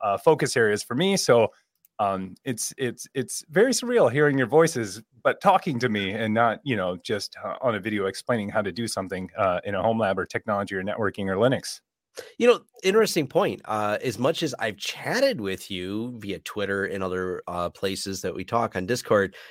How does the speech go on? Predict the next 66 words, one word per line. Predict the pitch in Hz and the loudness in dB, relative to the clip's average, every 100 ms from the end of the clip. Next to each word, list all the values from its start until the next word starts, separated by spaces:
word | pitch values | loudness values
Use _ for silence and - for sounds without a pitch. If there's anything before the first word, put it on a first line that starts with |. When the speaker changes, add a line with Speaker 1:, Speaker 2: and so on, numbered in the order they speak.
| - | 0
Speaker 2:
you're | 147 | 4
right. | 214 240 | 6 4
This | 185 226 | 0 0
is | |
the | 208 | 2
first | - 160 | 4 4
time | - 147 | 2 2
we've, | 143 139 139 | 2 2 2
uh, | 135 135 | 4 2
I | 123 | 0
think, | 120 131 | -4 -2
done | 127 | 0
a | 123 | 2
live | 127 143 139 - | 2 2 -2 -6
or | - 110 - | 0 0 0
i-, | 120 | -6
interactiveness | 135 113 131 117 120 131 113 95 98 | -6 -2 0 2 0 -2 -2 0 -2
like | - 92 | -2 -2
this, | 95 - | -2 2
and | |
we're | 127 | 6
doing | 160 170 | 8 8
it | 139 | 6
live | 131 117 | 4 4
in | |
front | 123 113 | 4 2
of | |
a | |
whole | 95 101 | 4 4
audience. | 104 98 87 95 - | 4 2 -2 -6 -8
There's | 95 | -8
a | |
bunch | - 101 | -8 -6
of | 101 | -8
people | 107 - | -6 -2
<laughs> | |
watching, | 87 - - | -2 -4 -8
so. | - - - - | -8 -8 -10 -6
<laughs> | - - - - - - _ _ _ _ _ | -4 -2 -4 -4 -8 -10 _ _ _ _ _
Speaker 1:
Yeah, | 185 233 | 6 8
yeah, | 220 175 | 8 6
yeah. | 156 190 123 | 8 6 6
I | |
mean, | 160 160 139 | 4 4 2
we've, | 175 - | 0 0
we've | 170 170 | 0 2
chatted | - 175 180 190 | 6 6 6 8
a, | 151 147 - | 8 8 6
a | |
little | 151 170 | 6 6
bit, | 196 247 | 4 4
yeah, | 175 156 | 6 6
but, | 123 | 6
but | 113 110 | 2 -2
this | 135 - | -2 0
is | |
the | 120 120 | -2 2
first | 151 151 | 2 4
time, | 151 165 165 | 4 4 4
like, | 160 165 160 | 4 4 6
uh, | 156 156 139 - _ _ | 6 6 4 -4 _ _
doing | 110 139 | 0 2
anything | 160 151 151 | 2 2 2
live. | 139 160 110 | 6 6 6
Yeah, | 120 123 | 4 4
I, | 113 | 2